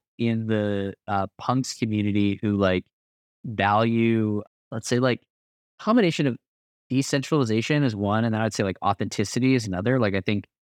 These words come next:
people gravitate towards punks because they are this, like, very, uh, authentic, yeah, or, like, they came from a very, um,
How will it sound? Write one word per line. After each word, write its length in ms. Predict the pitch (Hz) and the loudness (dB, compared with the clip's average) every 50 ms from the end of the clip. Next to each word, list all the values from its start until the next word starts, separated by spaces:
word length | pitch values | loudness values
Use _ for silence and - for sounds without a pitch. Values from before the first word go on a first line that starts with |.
| _ _ _ _ _ - | _ _ _ _ _ -10
people 500 | - - 139 - 151 143 135 127 123 120 | -4 -4 0 2 2 2 2 2 2 0
gravitate 540 | 107 - 104 104 107 107 104 - 110 98 - | 0 0 2 2 2 0 0 -2 -4 -2 -2
towards 280 | 104 95 95 101 92 | -2 -2 -2 -2 -4
punks 400 | - _ - 101 98 98 92 - | -8 _ -6 -4 -4 -4 -6 -8
because 400 | - - 104 - - 104 104 - | -10 -14 -12 -4 -2 -2 -2 0
they 140 | - 104 98 | 0 0 2
are 120 | 95 95 95 | 2 2 0
this, 280 | 92 95 92 - - | 0 -2 -4 -2 -2
like, 200 | 98 90 92 - _ _ _ _ _ _ _ _ _ _ - | 0 0 0 -2 _ _ _ _ _ _ _ _ _ _ -12
very, 720 | - 113 95 98 98 104 104 101 101 101 98 95 95 95 - - | -10 -6 -2 0 2 2 2 4 2 2 2 2 0 -2 -2 -2
uh, 380 | 90 90 87 87 85 82 76 - _ _ _ _ - - | -2 -2 0 0 -2 -4 -6 -10 _ _ _ _ -10 -8
authentic, 760 | 101 101 - - - 139 139 131 - - 135 123 113 - _ _ _ _ _ _ _ _ _ _ _ _ _ _ - | -8 -8 -8 -4 -2 -2 -2 -2 0 0 2 2 0 -2 _ _ _ _ _ _ _ _ _ _ _ _ _ _ -2
yeah, 200 | 143 120 101 - - _ _ _ _ _ - | 0 0 0 -2 -10 _ _ _ _ _ -4
or, 160 | 156 143 127 117 113 - | -2 -2 -2 -2 -2 -2
like, 180 | 123 107 - _ - | -2 -2 -2 _ -2
they 320 | - 113 110 107 101 101 - _ _ _ _ _ _ _ | 0 2 2 2 2 0 -4 _ _ _ _ _ _ _
came 240 | - 160 160 170 160 | 0 2 2 2 2
from 120 | 160 151 | 2 2
a 100 | 143 127 | 2 2
very, 520 | 113 113 110 113 113 110 110 110 110 110 104 | 2 2 2 2 2 2 2 2 0 0 0
um, 520 | 104 101 98 95 95 92 95 95 95 95 | 0 -2 -2 -2 -4 -6 -8 -10 -12 -14